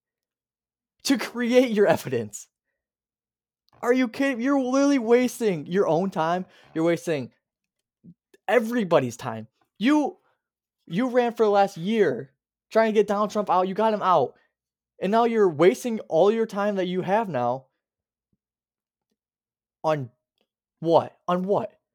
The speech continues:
To impeach a citizen? To impeach somebody that's already out of office? It makes no sense to me.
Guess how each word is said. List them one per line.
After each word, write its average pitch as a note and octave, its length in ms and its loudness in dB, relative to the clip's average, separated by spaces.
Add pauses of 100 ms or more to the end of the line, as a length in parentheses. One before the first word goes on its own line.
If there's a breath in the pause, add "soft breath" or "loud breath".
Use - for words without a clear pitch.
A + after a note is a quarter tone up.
(160)
To A3+ 140 2
impeach A3 360 -2 (200)
a E3 140 2
citizen? C4 680 -4 (1500)
To B3 120 0
impeach A#3+ 320 -2
somebody A#3 260 2
that's G#3+ 160 0
already G#3+ 240 2
out G#3 100 2
of E3 80 -4
office? F#3 540 -2 (1800)
It F3 100 2
makes F#3+ 280 -2
no D#3 100 -2
sense A2+ 320 -10
to - 60 -18
me. A2 100 -18